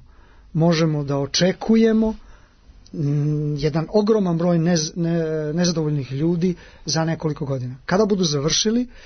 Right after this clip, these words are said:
za njih posla danas znamo neće biti, za najveći broj njih, i oni će biti u grupi koja će ići u inostranstvo, neće raditi svoj posao, radit će bilo šta. E, da bih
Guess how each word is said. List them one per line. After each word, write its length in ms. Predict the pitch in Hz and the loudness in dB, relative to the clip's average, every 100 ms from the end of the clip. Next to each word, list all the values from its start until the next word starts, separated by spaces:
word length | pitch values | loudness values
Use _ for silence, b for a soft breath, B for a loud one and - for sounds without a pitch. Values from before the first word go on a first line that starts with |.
| B B | B B
za 160 | 151 | -2
njih 220 | 180 185 | -2 -4
posla 380 | - 185 - 147 | -2 0 0 -6
danas 480 | 135 170 185 180 - | -4 0 0 -2 -4
znamo 420 | 135 170 165 147 | 0 2 2 0
neće 440 | 143 160 151 - 185 | 0 0 0 0 -2
biti, 380 | 190 185 240 - - - - - - - - B B B | -2 -4 -4 -6 -8 -18 -20 -20 -20 -20 -20 B B B
za 120 | 131 | -4
najveći 360 | 143 165 - | 0 0 0
broj 240 | 185 208 208 | 0 2 2
njih, 220 | 214 208 - - B B | 0 -4 -14 -20 B B
i 140 | 180 233 | 2 4
oni 440 | 208 220 262 277 | 4 4 4 0
će 200 | - - | -2 -6
biti 360 | 139 196 202 208 | -2 -2 -4 -6
u 80 | 180 | -6
grupi 640 | 131 156 233 233 - 214 233 B B B B | -2 4 4 4 0 0 -2 B B B B
koja 480 | - 170 208 214 202 208 - - - - - - - | 0 4 4 4 2 -4 -20 -20 -20 -20 -20 -20 -8
će 180 | - | -4
ići 240 | 165 185 226 | -2 0 2
u 40 | |
inostranstvo, 600 | 196 170 180 180 175 170 | 2 0 0 0 0 0
neće 260 | 160 165 156 | 2 2 0
raditi 320 | 147 156 151 | 0 -2 -4
svoj 200 | 131 147 | -4 -4
posao, 260 | 143 151 147 | -2 -2 -2
radit 160 | 151 156 | 0 0
će 100 | 151 | -2
bilo 260 | 147 143 | -2 -2
šta. 180 | 127 - - B B B B B | -2 -8 -14 B B B B B
E, 360 | 160 147 147 147 - - - - - | -6 -4 -4 -8 -14 -20 -20 -16 -10
da 280 | 139 156 | -2 0
bih 280 | 143 143 - | 0 -4 -4